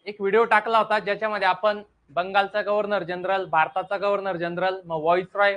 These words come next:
परत स्वतंत्र भारताचा गव्हर्नर जनरल, ही संपूर्ण माहिती आपण त्या व्हिडिओमध्ये दिली होती. तर त्याच ठिकाणी आपल्याला काही विद्यार्थ्यांची अशी कमेंट आली की, "सर, काँग्रेस अधिवेशन जे झाले प्रत्येक वर्षाला, तर त्याच्याबद्दलही आम्हाला भरपूर कन्फ्युजन असतं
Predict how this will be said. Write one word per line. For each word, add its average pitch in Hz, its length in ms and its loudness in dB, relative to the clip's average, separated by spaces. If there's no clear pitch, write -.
परत 202 140 -4
स्वतंत्र 202 460 -8
भारताचा 180 420 0
गव्हर्नर 180 420 -4
जनरल, 175 280 -4
ही 202 60 -8
संपूर्ण 220 400 0
माहिती 247 340 4
आपण 254 200 2
त्या 254 120 -2
व्हिडिओमध्ये 208 420 0
दिली 220 180 -6
होती. 208 240 -8
तर 180 100 -8
त्याच 233 340 0
ठिकाणी 226 260 -2
आपल्याला 226 320 2
काही 233 220 0
विद्यार्थ्यांची 226 540 0
अशी 226 180 -2
कमेंट 208 320 2
आली 208 180 4
की, 233 140 -6
"सर, 240 180 -2
काँग्रेस 233 500 4
अधिवेशन 233 560 -2
जे 240 100 -2
झाले 190 340 6
प्रत्येक 208 340 -6
वर्षाला, 185 400 -2
तर 180 40 -10
त्याच्याबद्दलही 226 720 2
आम्हाला 247 280 8
भरपूर 220 360 2
कन्फ्युजन 247 520 -2
असतं 240 280 -2